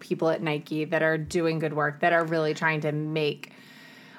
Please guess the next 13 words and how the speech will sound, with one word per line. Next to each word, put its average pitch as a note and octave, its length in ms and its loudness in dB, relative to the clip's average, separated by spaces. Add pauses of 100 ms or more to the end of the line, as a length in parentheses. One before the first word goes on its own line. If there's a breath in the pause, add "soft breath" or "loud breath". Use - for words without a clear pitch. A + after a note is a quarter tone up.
(120)
like, F#3 280 2
make F#3+ 300 6
amends F3+ 760 4
for F#3 540 2
that A3+ 500 6
without F3 500 4
coming, E3 680 -2
like, F#3+ 320 2 (320)
it, G#3+ 220 6
they're A#3 200 8
putting C4 440 -2
it G#3+ 100 4
in F3+ 200 2